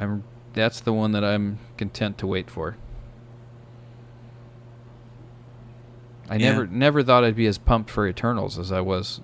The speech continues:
Speaker 1: as I am for Spider-Man.
Speaker 2: True. <laughs>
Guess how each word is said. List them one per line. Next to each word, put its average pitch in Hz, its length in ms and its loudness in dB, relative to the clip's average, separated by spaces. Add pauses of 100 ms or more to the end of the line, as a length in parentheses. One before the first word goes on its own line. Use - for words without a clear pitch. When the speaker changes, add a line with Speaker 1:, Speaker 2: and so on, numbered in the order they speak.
Speaker 1:
as 98 180 -6
I 95 80 -2
am 92 140 -2
for 95 260 -4
Spider-Man. 92 540 -4 (2000)
Speaker 2:
True. 104 340 6 (580)
<laughs> 208 120 4